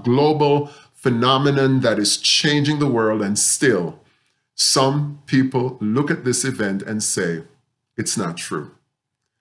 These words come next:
But then again, we shouldn't be surprised because these types of people have always been with us, whether it is the,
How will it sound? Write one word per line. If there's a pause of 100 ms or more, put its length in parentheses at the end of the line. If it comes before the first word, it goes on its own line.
(160)
But
then
again,
we
shouldn't
be
surprised
because
these
types
of
people
have
always
been
with
us,
whether
it
is
the,